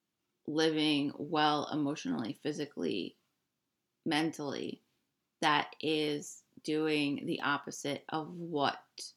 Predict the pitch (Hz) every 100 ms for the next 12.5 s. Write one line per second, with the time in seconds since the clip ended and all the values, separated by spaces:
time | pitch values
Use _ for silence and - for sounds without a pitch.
0 | _ _ - 156 156 151 143 131 113 -
1 | - - 165 147 139 131 127 139 - 160
2 | 139 - 80 - - 80 - - - -
3 | 170 165 139 143 104 - _ - _ -
4 | 185 165 160 170 165 170 - - - 143
5 | - - 175 160 - 139 170 156 156 -
6 | - - - - 117 - _ - _ _
7 | _ _ - 160 - - 165 160 165 165
8 | - 294 208 175 214 254 - _ _ _
9 | _ _ _ _ _ _ 175 165 160 -
10 | 160 160 269 277 262 175 165 160 156 -
11 | 127 143 233 - _ _ _ _ _ _
12 | - 165 160 160 -